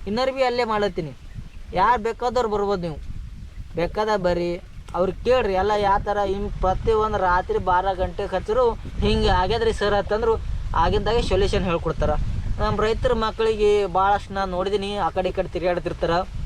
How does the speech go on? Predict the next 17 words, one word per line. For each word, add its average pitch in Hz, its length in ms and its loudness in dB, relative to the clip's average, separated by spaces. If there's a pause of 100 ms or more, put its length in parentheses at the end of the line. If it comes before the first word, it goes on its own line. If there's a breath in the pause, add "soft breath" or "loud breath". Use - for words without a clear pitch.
(420 loud breath)
ಅವರು 202 260 4
ಇಂಥವೆಲ್ಲ 214 440 2
ಆಗದೆ 214 440 2
ಆರಾಮ 208 340 2 (300)
ಫುಡ್ 196 160 -4
ಡೆಲಿವರಿ 196 280 0
ಮಾಡಿರಿ, 185 320 -2
ಯಾಕೆ 202 460 -2 (400)
ಮಾಡಿರಿ, 196 420 2
ಏನು 208 180 0
ಸಮಸ್ಯೆ 190 360 -2
ಇಲ್ಲ. 185 160 2
ದುಡ್ಡು 185 300 -2
ತಿನ್ನೋರಿಗೆ 185 380 -2
ಏನು 185 160 -2
ಸಮಸ್ಯೆ 170 380 -4
ಇಲ್ಲ. 165 100 2